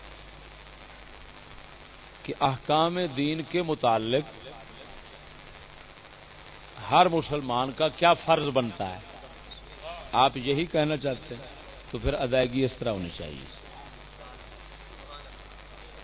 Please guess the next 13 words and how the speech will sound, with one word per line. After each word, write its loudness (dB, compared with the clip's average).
تو 4
وہ 0
میں 2
آپ 8
کو 0
بتا 4
چکا -2
ہوں۔ -4
مزید 0
یہ 0
کہہ 0
دیتا -8
ہوں -8